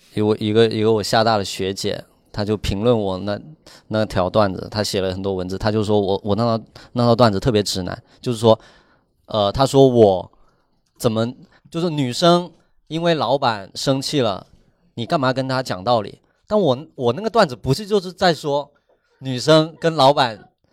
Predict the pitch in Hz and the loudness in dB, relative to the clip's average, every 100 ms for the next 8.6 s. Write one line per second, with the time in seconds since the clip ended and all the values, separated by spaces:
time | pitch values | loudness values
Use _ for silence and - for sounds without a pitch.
0 | _ _ 139 123 110 - 143 135 127 113 | _ _ -6 -2 -4 -6 -10 -6 -6 -6
1 | 90 135 156 139 135 110 98 113 101 98 | -2 0 0 -2 -8 -8 -8 -10 -10 -14
2 | 104 123 123 120 117 127 113 110 117 127 | -10 -8 -6 -6 -6 -6 -10 -10 -8 -8
3 | 123 143 101 101 95 85 - _ 139 151 | -8 -6 -6 -8 -10 -14 -20 _ -6 2
4 | 175 165 - 175 - - 185 185 143 131 | 2 2 0 0 0 -4 -2 0 0 -2
5 | 131 104 101 101 - _ _ _ _ _ | -6 -6 -8 -10 -12 _ _ _ _ _
6 | _ - 127 104 - _ _ 127 117 123 | _ -2 2 2 -2 _ _ -4 0 0
7 | 120 _ _ _ _ 143 147 117 117 95 | -2 _ _ _ _ -6 -2 0 -2 -6
8 | 127 113 113 143 117 | -12 -16 -2 0 0